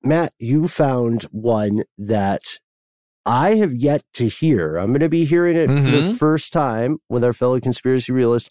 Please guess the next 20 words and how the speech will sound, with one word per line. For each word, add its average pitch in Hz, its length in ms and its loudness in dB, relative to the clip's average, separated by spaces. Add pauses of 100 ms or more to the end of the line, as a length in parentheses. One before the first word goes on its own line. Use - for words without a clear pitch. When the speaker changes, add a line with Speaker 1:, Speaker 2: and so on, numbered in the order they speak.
Speaker 1:
on 117 260 0
the 139 220 0
air 123 400 0
now, 104 580 -2
and 101 120 -4
I 101 80 0
think 98 240 -2
Doc 117 260 -2
hasn't 104 280 -4
heard 101 180 -2
it 101 100 -4
before 104 380 -2
either. 110 420 -2 (500)
But 127 260 0
all 180 280 0
you 226 140 -2
put 196 360 0
in 139 140 0
your 110 160 0
notes 151 500 0